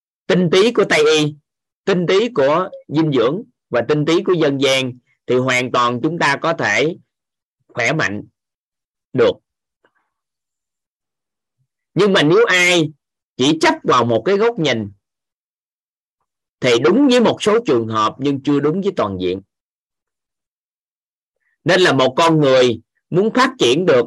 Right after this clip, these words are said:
cái hiện thực tốt đẹp thì họ hoàn toàn phải thay đổi cả biết, cả tin và cả hiểu, và cả góc nhìn về đạo lý, tôn giáo và khoa học. Thì từ đó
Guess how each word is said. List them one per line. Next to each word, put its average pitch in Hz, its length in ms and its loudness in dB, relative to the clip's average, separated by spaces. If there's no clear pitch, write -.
cái 190 100 0
hiện 131 280 -2
thực 117 220 -4
tốt 208 160 -4
đẹp 110 200 -4
thì 127 140 2
họ 120 240 2
hoàn 123 300 -2
toàn 117 300 0
phải 123 180 0
thay 160 200 0
đổi 123 260 2
cả 123 140 0
biết, 247 320 2
cả 147 180 -2
tin 160 220 2
và 113 140 -2
cả 117 120 -2
hiểu, 120 380 0
và 110 200 -2
cả 127 200 0
góc 214 200 -2
nhìn 120 200 0
về 113 120 2
đạo 104 240 0
lý, 151 320 2
tôn 139 180 0
giáo 143 240 2
và 127 420 0
khoa 135 180 0
học. 117 260 -4
Thì 127 220 0
từ 135 180 4
đó 156 180 2